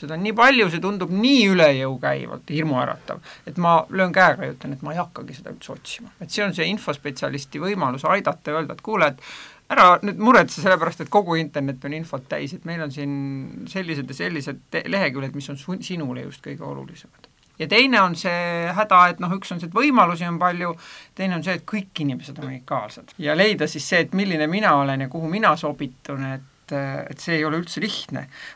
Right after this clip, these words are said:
Ma tean, et Ameerikas hetkel täitsa tegeletakse sellise hiigelandmebaasiga, kus kogutakse kokku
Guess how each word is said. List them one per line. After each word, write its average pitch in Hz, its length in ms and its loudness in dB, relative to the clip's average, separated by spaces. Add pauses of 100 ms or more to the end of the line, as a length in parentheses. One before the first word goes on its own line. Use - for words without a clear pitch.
Ma - 80 -10
tean, 190 200 6
et 156 280 0 (100)
Ameerikas - 640 2
hetkel 156 480 -2 (420)
täitsa 156 640 4
tegeletakse 160 680 2
sellise 151 320 -8
hiigelandmebaasiga, 147 1300 -2
kus 139 160 -16
kogutakse 175 520 -12
kokku 147 520 -8